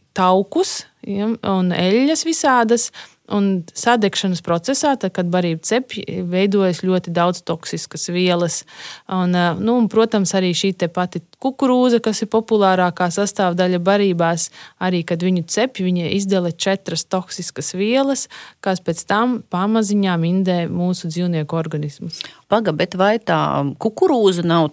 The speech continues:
Speaker 2: tas trakākais moments, kas rada to lieko svaru?
Speaker 1: Kukurūza ir tā,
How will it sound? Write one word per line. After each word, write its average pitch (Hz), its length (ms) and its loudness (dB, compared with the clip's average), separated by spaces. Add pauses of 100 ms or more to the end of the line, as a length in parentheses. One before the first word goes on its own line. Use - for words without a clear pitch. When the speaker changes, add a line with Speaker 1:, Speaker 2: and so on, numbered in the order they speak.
Speaker 2:
tas - 160 -6
trakākais 147 640 2
moments, 165 320 2
kas - 240 -2
rada 139 160 0
to 147 160 2
lieko 131 320 0
svaru? 135 400 0 (800)
Speaker 1:
Kukurūza 277 640 4
ir 240 240 4
tā, 254 160 6